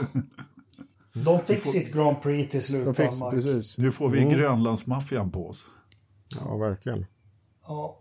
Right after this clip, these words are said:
Speaker 1: nej, men vi stänger dörren till det, till, eh, Extreme E och ser fram emot nästa lopp då, får se om de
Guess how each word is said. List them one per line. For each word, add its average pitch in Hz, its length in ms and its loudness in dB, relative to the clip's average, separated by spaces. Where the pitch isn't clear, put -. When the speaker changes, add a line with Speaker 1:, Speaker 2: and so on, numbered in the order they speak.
Speaker 1:
nej, 160 240 6
men 165 180 6
vi 165 120 0
stänger 165 440 0
dörren 175 280 0
till 127 100 -6
det, 123 360 -4
till, 127 320 -10
eh, 123 60 -8
Extreme 143 640 -6
E 160 300 -8
och 131 240 -10
ser - 160 -6
fram 131 320 -8
emot 127 280 -10
nästa 127 340 -8
lopp 160 280 -8
då, 117 100 -18
får - 140 -16
se 123 180 -10
om 117 160 -18
de 117 160 -18